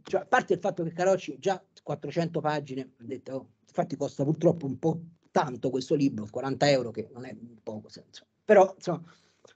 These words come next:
eh, andare oltre non sarebbe stato possibile. Eh, è un po' perché, sì, è vero, negli ultimi anni sono nate moltissime, enormi, no, esperienze, quantità, applicazioni,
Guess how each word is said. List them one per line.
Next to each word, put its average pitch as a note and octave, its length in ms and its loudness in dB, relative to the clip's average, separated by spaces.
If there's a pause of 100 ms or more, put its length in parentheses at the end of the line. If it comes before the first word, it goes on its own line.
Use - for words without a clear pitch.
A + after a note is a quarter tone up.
(100)
eh, D#3 180 4
andare F#3+ 340 10
oltre G#3+ 220 12
non D#3 80 2
sarebbe D#3 220 -4
stato D3 160 -6
possibile. B2 440 -10 (360)
Eh, D#3+ 580 2
è E4+ 120 2
un D4 100 8
po' D#4+ 160 12
perché, G3+ 720 6
sì, C4 180 -4
è F#3 100 -6
vero, E3 380 4
negli F#3 200 2
ultimi A3 340 2
anni A3+ 220 2
sono D#3+ 200 -6
nate D#3+ 180 -2
moltissime, E3+ 760 0
enormi, D#3+ 720 4
no, E3 300 -10 (600)
esperienze, D#3 800 -2
quantità, D#3 520 2
applicazioni, D3+ 840 2